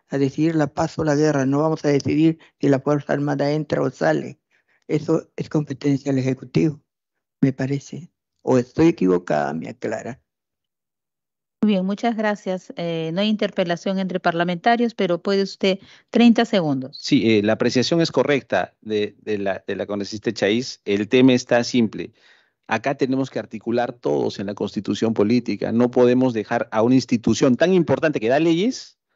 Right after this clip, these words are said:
Speaker 3: para poder asegurar el actuar de la Fuerza Armada y de la Policía Nacional. Necesitamos más leyes, pero que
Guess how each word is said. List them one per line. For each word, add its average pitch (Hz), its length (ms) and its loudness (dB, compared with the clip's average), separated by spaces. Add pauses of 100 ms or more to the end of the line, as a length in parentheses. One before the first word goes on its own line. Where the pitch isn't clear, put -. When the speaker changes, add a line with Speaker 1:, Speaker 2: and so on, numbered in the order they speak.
(260)
Speaker 3:
para 107 240 -4
poder 120 240 0
asegurar 120 880 0 (420)
el 110 180 -6
actuar 113 540 0
de 123 100 -2
la 101 120 -6
Fuerza 123 300 -4
Armada 120 420 -2
y 120 80 -4
de 101 100 -2
la 98 80 -2
Policía 95 340 -6
Nacional. 92 420 -6
Necesitamos 127 600 0
más 151 160 0
leyes, 151 300 0
pero 110 220 -2
que 190 260 -2